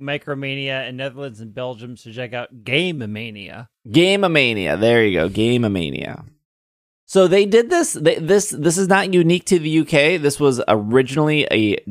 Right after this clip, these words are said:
Speaker 2: Japanese event, and I actually made a YouTube video about that, of how you could order a specific set of the Japanese trading card game, and then it would come with these codes, the points,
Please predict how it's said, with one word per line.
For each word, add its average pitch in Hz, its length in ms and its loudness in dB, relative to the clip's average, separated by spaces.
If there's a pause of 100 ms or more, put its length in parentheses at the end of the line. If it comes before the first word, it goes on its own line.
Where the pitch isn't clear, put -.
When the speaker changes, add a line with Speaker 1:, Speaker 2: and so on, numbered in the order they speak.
Speaker 2:
Japanese 123 800 2
event, 104 640 -2 (240)
and 107 320 0
I 110 120 2
actually 123 280 0
made 123 140 4
a 110 320 2
YouTube 131 200 0
video 95 360 2
about 85 280 0
that, 90 340 0 (100)
of 101 160 -2
how 101 200 2
you 101 260 -2
could 98 440 0
order 117 600 0 (760)
a 98 280 0
specific - 880 -2
set 131 240 2
of 110 100 -4
the 110 80 0
Japanese 113 600 -2 (320)
trading 190 280 0
card 123 260 0
game, 95 440 -2 (140)
and 110 140 -4
then 107 140 -2
it 98 80 -4
would 107 160 -6
come 160 220 -2
with 143 160 -2
these - 400 -6 (680)
codes, 127 840 0 (260)
the 110 80 -10
points, - 640 -4